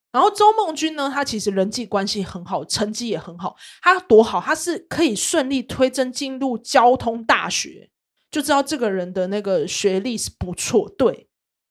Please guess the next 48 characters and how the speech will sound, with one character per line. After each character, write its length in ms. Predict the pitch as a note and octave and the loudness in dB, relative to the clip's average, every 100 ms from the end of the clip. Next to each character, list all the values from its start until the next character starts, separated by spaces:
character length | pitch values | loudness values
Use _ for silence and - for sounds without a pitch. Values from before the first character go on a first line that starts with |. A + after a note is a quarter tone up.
| - | -6
可 120 | A#3 | -4
是 160 | - | -2
因 140 | C#4 C#4+ | -4 0
为 180 | C#4+ C4 | 2 2
没 140 | A#3+ | 2
有 140 | C4 | 0
找 240 | B3 F#3 E3+ | 2 0 0
到 240 | A3 G#3 | 2 2
任 200 | G#3+ A#3 | 2 -2
何 240 | G3+ F#3 E3+ | -2 -4 -4
遗 160 | E3 | -8
书 240 | E3+ - F3+ | -12 -10 -12
嘛， 200 | E3+ - | -12 -12
然 100 | F3+ | -4
后 160 | G#3 | -4
自 220 | A3 - A3+ | -4 -6 -4
杀 180 | G3+ | -4
时 140 | G3+ F#3 | -4 -6
间 140 | F#3 | -8
刚 120 | F#3+ | -6
好 80 | F#3 | -6
是 140 | D#3+ F#3 | -8 -12
忌 240 | - G#3+ | -10 -10
日， 100 | F#3 | -8
所 180 | E3 G#3 | -2 2
以 180 | G#3 - - | 2 -2 -6
推 280 | - A3+ | 0 2
测 200 | A3+ A#3+ | 2 0
说 300 | G3+ G#3 G3+ - - _ _ _ - | 0 0 -4 -8 -14 _ _ _ -8
是 100 | - | -2
不 60 | D4 | 0
是 140 | C#4+ | 2
有 120 | G#3 | 0
关 240 | E3+ G3+ G#3 | 2 2 2
联， 160 | F#3+ | -2
没 140 | F3+ G#3+ | -2 0
有 120 | G3+ | 0
人 160 | D#3+ | -2
晓 280 | E3 - - | -6 -6 -6
得。 180 | - F3+ | -10 -4
但 160 | - D4 | 0 0
还 180 | - G#3 | 0 -4
是 180 | - | -4
可 160 | C#4+ B3+ | -6 -4
以 120 | G3 | -4
确 280 | F#3 - C4 | -4 4 4
定 180 | G#3 A3 | 4 0
说， 420 | G#3 A3 G3+ G3+ | 4 6 6 4